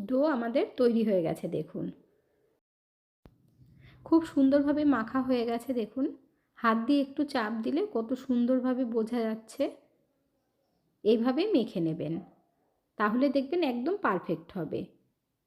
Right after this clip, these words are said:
পিঠেগুলো তৈরি করার জন্য লাগবে আমাদের একটু ময়দা, আর তার সাথে খোয়া ক্ষীরটাও নিয়ে নিলাম।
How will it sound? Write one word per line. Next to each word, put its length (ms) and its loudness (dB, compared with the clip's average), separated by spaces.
পিঠেগুলো 460 4
তৈরি 320 2
করার 300 0
জন্য 320 0
লাগবে 340 0
আমাদের 320 -2
একটু 320 -4
ময়দা, 460 2
আর 160 -6
তার 160 -2
সাথে 260 -4
খোয়া 260 0
ক্ষীরটাও 400 -2
নিয়ে 220 6
নিলাম। 300 2